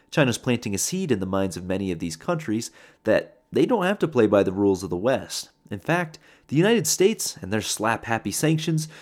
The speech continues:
could be rendered useless if enough folks hop aboard the petro-yuan hype train.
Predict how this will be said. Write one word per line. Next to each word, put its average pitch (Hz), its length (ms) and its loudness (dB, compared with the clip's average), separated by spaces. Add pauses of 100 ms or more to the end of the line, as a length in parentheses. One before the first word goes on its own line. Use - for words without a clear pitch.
(140)
could 202 180 4
be 170 120 0
rendered 127 360 2
useless 107 560 -2
if - 140 -6
enough 147 260 -2
folks 131 340 0
hop - 260 -6
aboard 98 340 0
the 104 80 -2
petro-yuan 101 920 -2
hype - 400 -6
train. - 520 -6